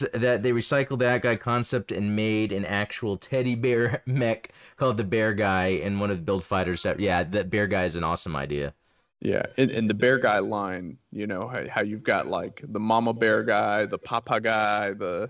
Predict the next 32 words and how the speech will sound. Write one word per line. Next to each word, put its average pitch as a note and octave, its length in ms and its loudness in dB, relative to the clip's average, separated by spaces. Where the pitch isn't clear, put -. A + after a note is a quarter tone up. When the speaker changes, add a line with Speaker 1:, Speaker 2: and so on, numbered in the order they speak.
Speaker 2:
<laughs> - 380 -12
Speaker 1:
Yeah. C3 220 0
Speaker 2:
the C3 80 -6
petite B2 400 -4
guys. A2 680 0
Speaker 1:
Yeah, C#3+ 160 2
that, D#3 200 0
that, D3+ 340 -2
I D#3 100 2
like E3+ 220 2
it C3 80 2
how A2+ 140 0
they G2 120 0
do F#2 160 -2
that, D#2+ 280 -2
um, E2 500 -4
with, F2+ 140 -6
randomly F#2+ 400 0
with D#2+ 180 -6
Gunpla. E2+ 320 -2
I E2 80 0
mean, E2+ 180 -2
what F#2+ 80 0
else F2+ 360 -6
can D#2 120 -8
they D#2 100 -6
do D#2 140 -6
now? D#2 260 -10
Um, G2+ 300 -2
Speaker 2:
I G2 60 -4
love - 240 -8
it. - 120 -14